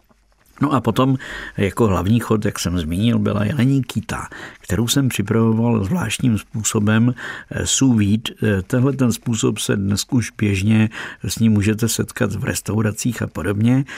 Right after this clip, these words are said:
a já se mu budu věnovat trošku víc za chviličku. Teď zmíním to, jak jsem dělal šípkovou omáčku. Totiž, eh, na šípkovou omáčku existuje spousta receptů,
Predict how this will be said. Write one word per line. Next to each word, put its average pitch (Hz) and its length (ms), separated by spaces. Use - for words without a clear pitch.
a - 100
já 95 160
se 120 140
mu 127 120
budu 120 260
věnovat 113 440
trošku - 360
víc 107 400
za 98 180
chviličku. 107 720
Teď 117 340
zmíním 117 720
to, 117 180
jak 110 200
jsem - 160
dělal 104 460
šípkovou 104 640
omáčku. 101 760
Totiž, - 500
eh, - 160
na 82 560
šípkovou 110 540
omáčku 104 440
existuje 98 460
spousta 104 440
receptů, 120 680